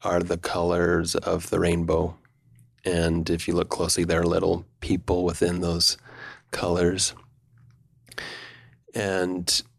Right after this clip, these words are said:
Jesus has his arms kind of cradling or wrapped around the, this rainbow full of people.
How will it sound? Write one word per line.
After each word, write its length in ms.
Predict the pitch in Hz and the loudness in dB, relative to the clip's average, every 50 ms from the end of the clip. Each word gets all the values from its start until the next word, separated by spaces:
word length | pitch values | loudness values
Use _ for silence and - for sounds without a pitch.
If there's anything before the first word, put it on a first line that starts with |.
| _ _ _ _ _ _ - - - | _ _ _ _ _ _ -20 -16 -6
Jesus 760 | - - 110 104 101 95 87 98 95 92 - - - - - _ _ _ _ - | -2 0 2 4 4 4 2 2 2 2 2 2 2 0 -2 _ _ _ _ -6
has 340 | - - 98 95 92 - - | -4 -2 0 0 0 2 2
his 180 | 98 90 92 - | 2 2 0 0
arms 520 | - - 87 90 90 90 90 90 87 - | -2 -2 0 0 0 0 0 0 -2 -2
kind 260 | - - - 90 87 | -2 -2 -2 0 0
of 200 | 87 82 - - | 0 0 -2 -4
cradling 800 | - - - - 92 87 90 90 98 92 92 92 90 90 90 90 | -2 -2 0 2 2 2 2 2 2 2 2 2 2 2 2 2
or 200 | 87 85 85 85 | 0 2 2 2
wrapped 400 | 85 85 85 90 90 90 - - | 2 2 2 2 0 -2 -4 -4
around 520 | 104 95 92 90 87 90 90 90 92 87 87 | -2 0 0 0 0 0 -2 -2 -4 -6 -8
the, 340 | - - - 90 90 - - - - - | -8 -4 0 2 2 2 0 -4 -20 -16
this 760 | - 147 113 - 98 98 98 92 87 85 - - - - - - - - - - - _ _ _ _ _ _ _ _ - | -12 -8 -6 -6 -4 0 0 0 2 2 2 0 0 -2 -4 -8 -16 -20 -20 -20 -20 _ _ _ _ _ _ _ _ -4
rainbow 800 | - 101 95 92 92 92 95 92 90 87 87 87 87 98 - - _ _ - - - | 0 2 2 4 2 2 2 2 4 4 4 4 2 0 -2 -6 _ _ -20 -20 -10
full 220 | - - 92 87 | -4 0 0 0
of 180 | 87 82 - - | 0 0 -2 -2
people. 520 | - 87 85 - - 90 87 87 - | -2 -2 -2 0 -2 0 0 -2 -4